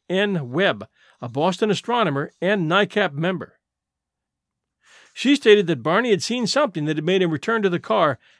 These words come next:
acting very strangely, almost hysterically, but that he had a mental block that prevented him from repeating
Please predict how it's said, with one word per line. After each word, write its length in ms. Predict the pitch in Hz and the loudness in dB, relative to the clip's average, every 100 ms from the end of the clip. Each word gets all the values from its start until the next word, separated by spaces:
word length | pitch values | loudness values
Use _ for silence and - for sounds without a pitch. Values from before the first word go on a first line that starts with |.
| - | -4
acting 360 | 156 - 139 | -4 -2 -4
very 260 | 117 156 226 | 0 0 -2
strangely, 600 | - 247 208 139 110 - _ _ _ - | -2 0 0 -2 -8 -12 _ _ _ -4
almost 400 | 180 277 190 - | 0 2 0 0
hysterically, 680 | 139 - 233 220 - 82 - _ _ _ _ | -4 0 0 0 -4 -16 -20 _ _ _ _
but 120 | 127 | -8
that 100 | 160 | -2
he 60 | 165 | 2
had 120 | 190 | 2
a 40 | 131 | 0
mental 360 | 127 202 233 | -2 -2 -2
block 380 | 175 202 233 - | -2 0 0 -2
that 140 | - | -8
prevented 380 | - 131 175 185 | -8 -4 -2 0
him 120 | 180 | -2
from 200 | 185 190 | -2 -2
repeating 500 | 180 180 247 220 196 | -2 -2 -4 -4 -4